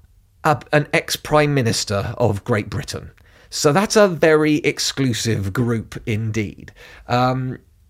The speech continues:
and it was like that then. And, and once Edward created this, it spread everywhere. There were, yeah, the, the, the, like, the Order of the Golden Spurs in France, and the,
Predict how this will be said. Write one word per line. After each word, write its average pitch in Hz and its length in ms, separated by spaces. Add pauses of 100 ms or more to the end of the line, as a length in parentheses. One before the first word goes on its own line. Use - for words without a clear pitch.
(160)
and 139 260
it 156 120
was 156 160
like 147 240
that 135 220
then. 123 380
And, 139 260
and 151 160
once 208 460
Edward 151 400
created 143 480
this, - 320
it - 160
spread 165 500
everywhere. 98 500
There 143 160
were, 147 200 (280)
yeah, 170 100
the, 123 160
the, 110 240
the, 120 180
like, 107 260
the 113 320
Order 147 300
of 123 80
the 131 60
Golden 135 460
Spurs 110 720
in 107 140
France, 107 560
and 127 120
the, - 40